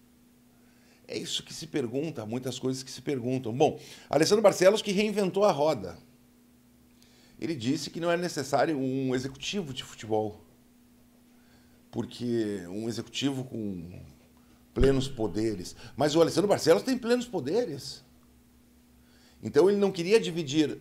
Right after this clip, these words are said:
os poderes com alguém para ele ter os plenos poderes. Porque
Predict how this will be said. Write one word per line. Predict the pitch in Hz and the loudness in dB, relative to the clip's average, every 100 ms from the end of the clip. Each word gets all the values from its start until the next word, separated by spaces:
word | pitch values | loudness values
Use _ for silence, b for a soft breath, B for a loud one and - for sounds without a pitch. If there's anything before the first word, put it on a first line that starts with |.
| - | -8
os | 127 | -10
poderes | 127 123 127 143 - - | -2 0 4 2 2 -4
com | - 131 | -8 -4
alguém | 120 123 156 | -2 -2 -4
para | 170 | -4
ele | 170 | -6
ter | - 165 | -2 -4
os | 156 | -2
plenos | 160 151 147 | -6 -6 -4
poderes. | 135 127 139 139 B B | 0 4 4 2 B B
Porque | - 131 143 135 127 | -6 -2 2 4 4